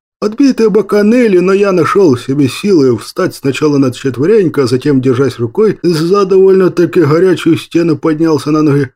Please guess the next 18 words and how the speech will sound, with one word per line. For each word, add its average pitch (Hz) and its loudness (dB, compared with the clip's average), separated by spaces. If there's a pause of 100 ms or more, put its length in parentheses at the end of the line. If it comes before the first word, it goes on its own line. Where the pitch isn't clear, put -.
(200)
"А 165 0
то 190 2
ещё 196 0
раз 160 2
сгорим 160 2
нахрен!" 131 -2 (240)
"В - -18
смысле 120 -2 (140)
ещё 117 0
раз?" 123 -4 (220)
Закашлявшись 160 -2
от 143 -6
дыма, 156 0
спросил 139 -4
командир. 151 -2 (240)
"Все 127 0 (160)
вопросы 123 0 (120)
потом!" 123 0